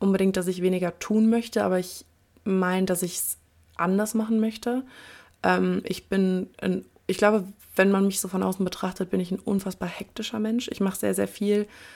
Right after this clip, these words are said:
so zack, zack, zack, zack, zack, auch wenn man es ein bisschen langsamer und entspannter machen könnte. Und ich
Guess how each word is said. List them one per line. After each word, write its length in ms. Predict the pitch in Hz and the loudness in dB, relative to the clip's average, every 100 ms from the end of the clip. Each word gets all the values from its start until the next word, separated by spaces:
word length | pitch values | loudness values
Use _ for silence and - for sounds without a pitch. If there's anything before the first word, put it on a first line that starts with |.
| - - _ _ _ _ _ _ _ _ _ _ 208 | -20 -20 _ _ _ _ _ _ _ _ _ _ 0
so 180 | 190 185 | 2 2
zack, 260 | - 208 | 0 -4
zack, 160 | 202 - | -6 -6
zack, 140 | 190 | -8
zack, 160 | 190 - | -8 -2
zack, 240 | 226 - - _ - _ | -2 -2 -16 _ -20 _
auch 240 | 196 202 | 4 4
wenn 100 | 208 | 2
man 140 | 202 196 | 0 0
es 60 | |
ein 140 | 190 185 - | -2 -4 -2
bisschen 560 | 214 208 202 - 196 190 | 4 6 4 2 2 2
langsamer 420 | 185 196 180 175 | 2 0 0 -2
und 80 | 175 | -4
entspannter 400 | 180 - 185 180 | -4 -4 -2 -2
machen 260 | 170 180 | -4 -6
könnte. 460 | 180 170 175 196 190 | -8 -6 -4 -2 -2
Und 400 | - 175 175 - - _ | -2 -2 -2 -6 -18 _
ich 320 | - - - | -10 -10 -14